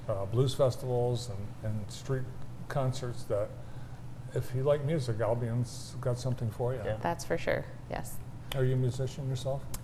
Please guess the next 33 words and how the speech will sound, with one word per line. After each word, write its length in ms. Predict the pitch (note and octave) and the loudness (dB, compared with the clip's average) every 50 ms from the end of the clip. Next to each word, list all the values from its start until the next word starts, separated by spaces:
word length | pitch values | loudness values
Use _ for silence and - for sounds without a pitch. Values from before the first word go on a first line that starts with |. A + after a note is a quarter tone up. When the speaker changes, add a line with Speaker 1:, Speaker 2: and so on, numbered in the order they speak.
| - - | -4 -2
Speaker 3:
I 160 | F3+ F3+ F#3+ | 2 2 2
am 180 | G#3+ A3 G#3 G#3 | 2 2 2 4
not, 240 | G3 D#3+ C#3+ C#3+ - | 6 6 6 10 12
Speaker 2:
<laughs> 240 | F#3 E3+ - - - | 12 12 12 12 12
Speaker 3:
no. 220 | E3 F3 E3+ D#3+ | 12 12 12 12
Uh, 380 | D#3 - - D3+ C3+ - D3+ C3+ - - - - - - - | 12 12 12 12 12 12 10 8 8 6 0 0 -2 0 4
I've 440 | - F3 E3 D#3+ D#3+ D3+ E3+ E3 E3+ | 8 8 10 10 10 10 10 10 10
learned 200 | G3+ G#3 G#3+ A3+ | 10 10 10 10
a 60 | A3+ | 10
little 160 | A3 G#3 G#3 | 10 10 10
bit. 220 | G3 G#3+ G#3+ F3+ - | 12 12 12 12 10
Thankfully, 580 | A3+ G#3+ G#3 G3+ - A3+ G3+ F#3+ F3+ F3+ F3+ | 6 4 4 4 4 6 8 10 10 10 10
I 100 | F3+ F3+ | 10 8
have 380 | F#3 F#3+ F#3 E3+ E3+ E3+ F3 F3+ - | 8 8 6 6 6 6 4 0 0
family 320 | - - F3 F3 F3+ F3+ F#3 | 4 4 4 6 4 4 2
members 400 | F#3+ G3 G3+ G3+ G#3 G#3+ G#3 G#3 | 2 2 2 2 2 0 0 2
that 120 | G#3 G3 | 2 4
are 100 | G3 F#3+ | 4 4
musicians, 640 | G3+ G3+ G3 F#3+ G3 G3 G3 - G3+ G3+ G#3 G#3+ G3 | 4 4 2 2 0 0 0 0 0 0 0 2 2
and 180 | F#3 F3 E3+ E3 | 2 2 2 0
so 160 | - - E3 | 0 0 2
they 140 | D#3+ D#3+ D#3+ | 2 2 2
can 180 | E3 - E3 | 2 0 0
help 180 | E3+ E3+ D#3+ D#3+ | 2 2 2 2
me 100 | D#3+ D#3+ | 2 0
vet 500 | D3+ D#3 D#3+ D#3 D#3+ - - - - - | 2 4 6 6 6 4 2 -4 -6 -4
bands 420 | - D#3 D3+ D3+ D3+ D#3 D#3 D#3 - | -2 0 2 2 2 0 0 -2 -2
before 280 | - - - - D#3 D3 | -4 -4 -2 0 0 0
we 100 | D3+ D3 | -2 -2
bring 220 | C#3+ D3 D3 C#3+ | -2 -2 -2 -2
'em 120 | D3 D3 C#3+ | -2 -2 -2
in. 200 | C#3+ C#3+ C#3+ - | -2 -2 -2 -2
Speaker 2:
Yeah. 180 | G2 F2 D#2+ | 0 0 -2